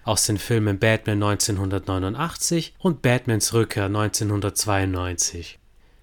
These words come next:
Die Filme haben zum ersten Mal gezeigt, dass Batman als ernstzunehmende Figur auf der Kinoleinwand funktioniert. Von Kritikern und Fans geliebt, hart und düster.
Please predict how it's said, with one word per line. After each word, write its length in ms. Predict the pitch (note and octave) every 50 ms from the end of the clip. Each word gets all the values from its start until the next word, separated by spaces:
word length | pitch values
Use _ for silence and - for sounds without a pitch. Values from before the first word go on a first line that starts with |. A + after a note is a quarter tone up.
| _ _ - - _ - _ _ -
Die 80 | G#2
Filme 380 | - - C3 C#3 D#3 D3+ B2 G#2+
haben 200 | A2+ G#2+ G#2+ G#2
zum 200 | - - G#2 B2
ersten 340 | C#3+ D#3 D#3+ C#3+ - - C3
Mal 160 | B2+ A#2+ G#2+
gezeigt, 560 | - A2 - - - D3 C#3+ D3 D3 D3 - - - -
dass 180 | A2 F#2+ -
Batman 400 | - - C3+ D3 C#3+ - C#3 B2
als 220 | A2+ G#2+ G2+ - -
ernstzunehmende 720 | - - B2+ B2+ C3 - - - A#2+ A2+ A2+ A2 A2 A2 G#2
Figur 460 | - - A2+ G#2+ G2+ B2 B2 B2 A#2+
auf 120 | G#2+ -
der 120 | - G#2+ G2
Kinoleinwand 720 | - - A#2+ A#2 A2 A2+ G#2 G#2 G2+ G#2 G2+ G2+ G2+ F#2+
funktioniert. 760 | - - G2+ F#2+ - - G2+ F#2+ F#2 F#2 F2+ F2 E2+ - - _ _ _ _ _ _ _ _ _ _ _ _ _ _ _ _ _ - _ -
Von 220 | - - - G#2 G2
Kritikern 680 | - - F3 E3 - - D3 - D3 D3 C#3+ C#3 C3+ - _ -
und 260 | - G3 G3 D3+ -
Fans 400 | - - A2 A2 G#2+ - - -
geliebt, 500 | - G2+ F2+ F#2 F#2+ F#2 - - - - _ _ _ _ _
hart 420 | - - - C#3+ D3+ C#3+ D3 - -
und 240 | - A2 G#2 F#2+ G#2
düster. 520 | G2+ G2 F#2+ - - - F#2 F2 E2+ -